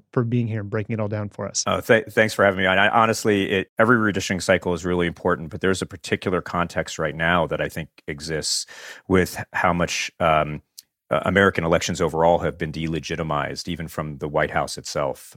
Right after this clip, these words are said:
Speaker 2: Um, and this is gonna be a particularly important, um, time, and we're particularly at risk because the political considerations in each state are,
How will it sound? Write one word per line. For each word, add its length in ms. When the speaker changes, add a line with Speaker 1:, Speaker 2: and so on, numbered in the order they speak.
Speaker 2:
Um, 480
and 340
this 380
is 60
gonna 160
be 80
a 40
particularly 760
important, 680
um, 440
time, 540
and 200
we're 120
particularly 680
at 60
risk 340
because 840
the 100
political 480
considerations 800
in 80
each 180
state 400
are, 500